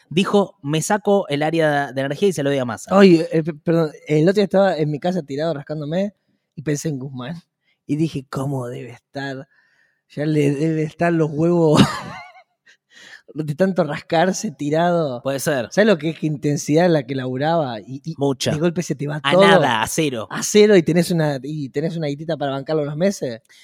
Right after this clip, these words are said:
Speaker 1: Ahora,
Speaker 2: Ah, y tenés facha y tenés culo.
Speaker 1: lo que, lo que podría estar pasando por lo que estos economistas no agarran es porque dicen, "Argentina debería devaluar", sería la lógica.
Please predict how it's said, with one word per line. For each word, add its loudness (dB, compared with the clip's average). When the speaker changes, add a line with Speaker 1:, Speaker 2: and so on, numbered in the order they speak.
Speaker 1:
Ahora, 2
Speaker 2:
Ah, -20
y -2
tenés 0
facha 2
y -6
tenés -10
culo. 2
Speaker 1:
lo 0
que, -2
lo 0
que 0
podría 6
estar 0
pasando 2
por 2
lo 2
que -4
estos -2
economistas 2
no 2
agarran 4
es 2
porque 0
dicen, -2
"Argentina -4
debería 2
devaluar", -2
sería -2
la -2
lógica. -14